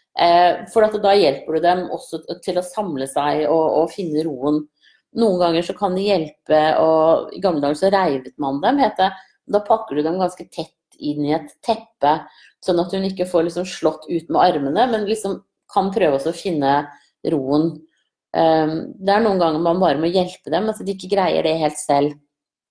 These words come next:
Så prøv litt dette, men også, også,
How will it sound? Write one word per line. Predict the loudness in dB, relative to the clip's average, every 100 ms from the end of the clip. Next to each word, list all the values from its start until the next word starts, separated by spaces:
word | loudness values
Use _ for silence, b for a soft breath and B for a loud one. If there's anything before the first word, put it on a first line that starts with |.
| _ _ _ _ _ _ B B B -6
Så | -4
prøv | 2 6 6
litt | 4 2
dette, | 0 2 2 4
men | 0 0
også, | 0 4 6 6 4 -2
også, | -2 2